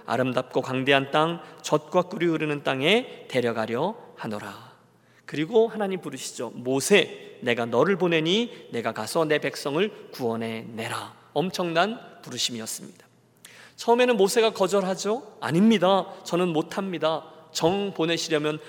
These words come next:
보낼 만한 자를 보내십시오." 그러나 하나님의 의지는 분명했습니다.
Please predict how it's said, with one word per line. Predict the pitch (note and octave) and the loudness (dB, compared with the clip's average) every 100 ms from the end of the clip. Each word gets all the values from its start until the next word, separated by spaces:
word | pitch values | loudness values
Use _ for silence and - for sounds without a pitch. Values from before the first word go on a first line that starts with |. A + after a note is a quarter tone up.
| - | -6
보낼 | - C#3 C#3 | -2 0 0
만한 | B2+ B2 | -2 -4
자를 | B2 A#2 B2+ G#3 - | -6 -4 -4 -4 -8
보내십시오." | - A#2 A2 A2+ - - - A2+ - _ _ _ _ - - | -10 -8 -8 -6 -8 -6 -8 -12 -20 _ _ _ _ -20 -6
그러나 | - G3 A3+ | 2 4 6
하나님의 | A#3 A3+ G#3 | 6 6 4
의지는 | F#3 F3+ F#3 | 2 0 -4
분명했습니다. | F3 E3 E3 C#3 - G2 - - | -4 -4 -4 -4 -8 -12 -16 -20